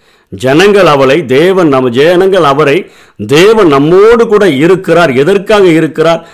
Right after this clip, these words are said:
நம்முடைய பாவங்களை கழுவி நம்மை சுத்திகரிக்கிற ஒரு இயேசுவாக நம்ம மத்தியில அவர் வெளிப்பட்டு இருக்கிறார். இம்மானுவேலாக இருந்த தேவன் இயேசுவாக நம்முடைய வாழ்க்கையில அவர் வெளிப்பட்டு இருக்கிறார். இயேசு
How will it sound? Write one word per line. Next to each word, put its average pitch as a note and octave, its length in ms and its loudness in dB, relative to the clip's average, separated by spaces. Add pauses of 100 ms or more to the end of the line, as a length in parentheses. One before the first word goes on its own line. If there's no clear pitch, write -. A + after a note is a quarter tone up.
(160)
நம்முடைய D3+ 380 0 (120)
பாவங்களை D#3 640 0
கழுவி D3 400 -2 (320)
நம்மை C3+ 360 -2
சுத்திகரிக்கிற D3+ 840 -2 (420)
ஒரு B2+ 180 -2
இயேசுவாக D3 840 -2
நம்ம C3 220 0
மத்தியில A#2+ 420 -2 (340)
அவர் G#2 320 -10
வெளிப்பட்டு C#3 520 -2
இருக்கிறார். B2+ 440 -2
இம்மானுவேலாக D3+ 1040 0 (560)
இருந்த F3 460 2
தேவன் C3 500 0
இயேசுவாக C#3 760 -2
நம்முடைய C3 400 -2
வாழ்க்கையில A#2 680 -4 (460)
அவர் G#2+ 280 -8
வெளிப்பட்டு D3 580 -2
இருக்கிறார். C3+ 420 -2
இயேசு C#3 460 -2